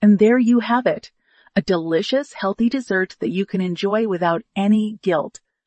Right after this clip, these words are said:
This chocolate avocado mousse is not only tasty,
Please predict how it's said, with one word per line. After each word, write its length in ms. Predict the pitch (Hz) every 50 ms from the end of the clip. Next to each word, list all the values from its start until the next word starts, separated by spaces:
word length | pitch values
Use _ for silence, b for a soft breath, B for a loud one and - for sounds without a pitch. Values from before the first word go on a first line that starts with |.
| _ _ _ -
This 300 | 214 190 160 - - -
chocolate 640 | - - - 226 226 247 - - 262 269 247 - -
avocado 600 | 214 220 214 220 220 - 202 208 214 226 208 202
mousse 420 | 190 190 185 190 208 226 - - -
is 200 | - 185 170 -
not 280 | 196 196 202 214 247 285
only 240 | 277 269 233 202 196
tasty, 640 | - - 240 262 311 - - - 170 151 151 -